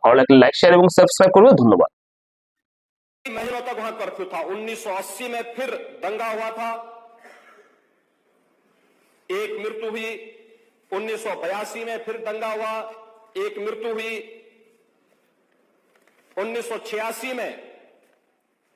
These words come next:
Speaker 2: चार लोग मारे गए और उन्नीस सौ नब्बे, फिर उन्नीस सौ बानवे में पांच मौतें हुई,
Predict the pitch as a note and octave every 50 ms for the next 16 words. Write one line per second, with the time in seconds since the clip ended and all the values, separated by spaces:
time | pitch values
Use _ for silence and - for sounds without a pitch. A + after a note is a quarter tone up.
0 | _ _ _ - G#3+ G3 G#3+ A3 A3+ A#3 - - - - - - _ _ _ _
1 | D#3+ G3 A3+ G3+ E3+ F3 F#3 G3+ G#3+ A3+ G3+ A3+ A#3 A#3 A3+ A3 A3+ - - -
2 | - - _ _ _ _ _ _ _ _ _ _ _ _ _ _ _ _ _ _
3 | _ _ _ _ _ _ _ _ _ _ _ _ _ _ _ - F3 F3 F#3 F#3+
4 | F#3 F#3 F#3+ F#3+ F#3+ F#3+ - _ - _ _ _ _ _ _ _ _ - _ _
5 | _ _ _ _ _ _ F3+ F#3+ G#3 G#3 G3+ - - G3+ E3+ E3+ E3+ F#3 F3+ F3+
6 | - G#3 G#3 G#3+ G#3+ G#3 - - - - - - - - - _ _ _ _ G3+
7 | G3 G3 G3 G3 G3+ G3+ G3+ - F#3 F3+ - E3 F3 G3 G#3 A3 G#3+ G#3+ G3+ F#3+
8 | F#3 E3 - - F3 F#3 G3+ G#3+ G#3 - G3+ F#3+ G3 G3 G3 G#3+ G#3+ G#3 G#3+ G#3
9 | G#3